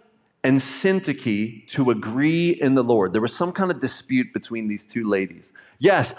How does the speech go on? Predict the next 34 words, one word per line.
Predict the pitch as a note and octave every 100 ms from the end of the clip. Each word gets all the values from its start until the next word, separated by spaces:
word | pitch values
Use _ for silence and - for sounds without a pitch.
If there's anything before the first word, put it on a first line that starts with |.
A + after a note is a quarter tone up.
| - -
I | E3+
ask | F#3 F#3+ F3+ -
you | E3+ A#3
also, | F#3+ G#3+ - C3
true | C3+ - D3+
companion," | D3 B2+ A#2 G#2+ G#2+ B2 C3
we | A#2+
don't | B2+
know | B2+ B2
who | A#2+
the | G#2+
true | - B2+
companion | A#2 A2 A#2 A2 G#2
is, | A#2
but | A2 G2
a |
friend | - A#2+ A#2+
of | A2+
Paul, | - C3 - - -
"I | D#3+
ask | F#3 A#3+ -
you, | E3
true | C#3 C#3+ C3+
companion, | C3+ B2+ C3 D3+ - -
companion, | D3 C#3 C#3 C#3+ -
help | - G#3 G#3 -
these | E3 F3 D3
women | C3 D#3 A2 - _ _ _ _
who | E3+
have | E3+ B2+
labored | C#3 C#3 F#3+ A#3+ E3 B2 A2+ A2+ -
side | - - - - D3+ D#3 F3 E3 A2
by | D3 C3+
side | C3+ - - B2 A#2 G2 F#2 F2+